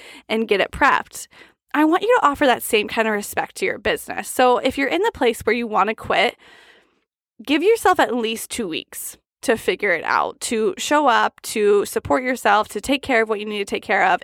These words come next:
and then reconsider whether or not it's truly time to quit. Now, when you're in the place, and I'm talking to you as if you were listening to this in the moment where you want to quit your business, I'm gonna talk you through what to do.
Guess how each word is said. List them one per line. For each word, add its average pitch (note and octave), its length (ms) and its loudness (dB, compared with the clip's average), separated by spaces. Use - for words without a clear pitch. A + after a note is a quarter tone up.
and C4 480 2
then D4+ 800 2
reconsider A3+ 880 0
whether A3 220 4
or G#3+ 40 0
not G#3+ 160 0
it's G3 160 -4
truly - 360 -2
time - 240 -2
to F3 80 -8
quit. - 220 -2
Now, B3 500 0
when C4+ 180 4
you're C#4+ 160 2
in D#4+ 180 2
the F#4+ 80 4
place, B3 300 2
and B3 80 -2
I'm B3 80 0
talking D#4+ 400 0
to - 160 -2
you A#3 160 4
as A3+ 240 2
if C#4+ 200 -2
you C#4+ 80 -2
were C4 140 2
listening G#3+ 400 -6
to A#3 100 -2
this G3+ 320 0
in C4 140 2
the C#4 80 4
moment G#3+ 380 2
where B3 100 2
you A#3+ 140 0
want A3+ 200 2
to D4 60 0
quit - 160 0
your A3 140 2
business, G3+ 520 -4
I'm C4 120 0
gonna D#4 160 2
talk - 300 -2
you F#4 80 4
through D4 200 0
what G#3+ 220 0
to - 120 -2
do. - 140 -6